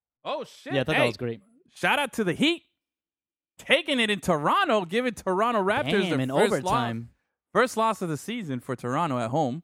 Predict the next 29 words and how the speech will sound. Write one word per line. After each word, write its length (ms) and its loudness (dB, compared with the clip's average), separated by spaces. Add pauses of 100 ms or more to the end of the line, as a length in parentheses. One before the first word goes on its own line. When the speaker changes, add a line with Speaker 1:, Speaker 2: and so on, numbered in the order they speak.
Speaker 2:
That's 240 -10
awesome. 340 -8 (560)
Speaker 1:
You 100 -8
know 120 -2
who 140 0
else 120 2
Speaker 2:
Remember 200 4
when 100 0
Speaker 1:
came 100 0
Speaker 2:
the 40 -2
Heat 320 -4
won 400 -4
in 280 -6
Toronto 880 -6
in 140 -8
overtime? 840 -8 (140)
Speaker 1:
That's 140 -16
crazy, 460 -6
man. 460 -6 (100)
Speaker 2:
That 140 -16
was 180 -10
awesome. 640 -12
Speaker 1:
That 160 -6
was 140 -6
awesome. 720 -10
<laughs> 1700 -18
Jimmy 160 -4
Buckets, 440 -2
baby. 340 -4